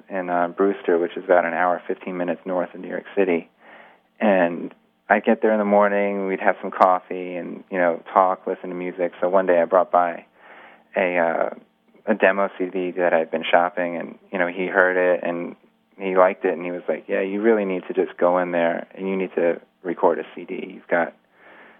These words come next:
you've got the whole concept there. You gotta go do it." So that's really what I did, and that's, uh, how the first C D came about. It was, uh, really from his,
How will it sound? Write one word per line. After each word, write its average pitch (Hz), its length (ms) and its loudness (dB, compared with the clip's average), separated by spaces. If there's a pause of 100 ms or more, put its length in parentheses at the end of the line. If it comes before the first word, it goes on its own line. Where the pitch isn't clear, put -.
(160)
you've 90 120 -10
got 92 180 2
the - 60 -4
whole 90 160 2
concept 87 560 -2
there. 82 340 -2 (260)
You 95 60 -14
gotta 87 180 -2
go 80 140 -4
do 87 220 -2
it." 76 180 -2 (340)
So 76 240 -4 (840)
that's 104 180 4
really 98 160 4
what 92 140 2
I 87 80 0
did, 90 200 2
and 85 140 -4
that's, 87 160 -2 (720)
uh, 98 180 -4 (100)
how 92 340 2
the 92 160 -10
first 95 240 0
C 95 80 -8
D 90 160 -6
came 82 240 -6
about. 82 420 0
It 87 120 -16
was, - 100 -12 (180)
uh, - 200 -12 (640)
really 87 260 0
from - 220 -10
his, 87 200 -6